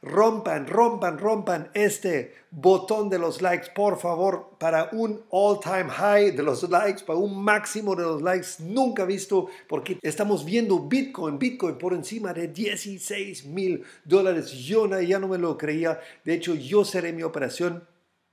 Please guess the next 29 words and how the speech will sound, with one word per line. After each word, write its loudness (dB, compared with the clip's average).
mi -4
trade. -4
Yo 2
lo 4
publiqué -6
aquí -10
en -2
mi -6
grupo -4
en -8
Telegram. -2
Si -12
tú -4
no -2
estás -4
todavía -2
en -4
mi -8
canal -6
en -16
Telegram, -6
entra, -2
ve 4
para 0
abajo, -2
ve 0
a 2
la 0
descripción, -4